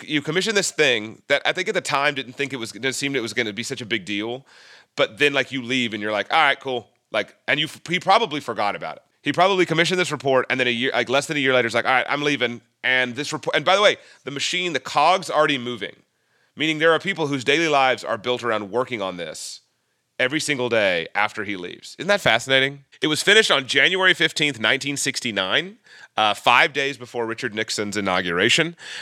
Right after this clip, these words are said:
uh, and sent a copy, and it was sent to the rand Corporation. Uh, it compo-, it was composed of forty-seven volumes,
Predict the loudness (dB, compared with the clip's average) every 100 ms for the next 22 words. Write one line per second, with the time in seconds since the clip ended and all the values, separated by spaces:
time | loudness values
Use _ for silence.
0 | 0 4 4 4 2 2 0 -4 0 2
1 | 0 0 -2 0 0 0 0 2 2 2
2 | -2 -2 0 0 -2 -6 -4 -4 0 2
3 | 4 2 0 -4 -4 -2 -4 -4 -8 -12
4 | -18 -20 -10 -2 0 2 0 -2 -6 -8
5 | -2 0 0 -2 -6 -6 -4 -4 -6 -4
6 | -2 0 -2 0 0 2 0 -4 -6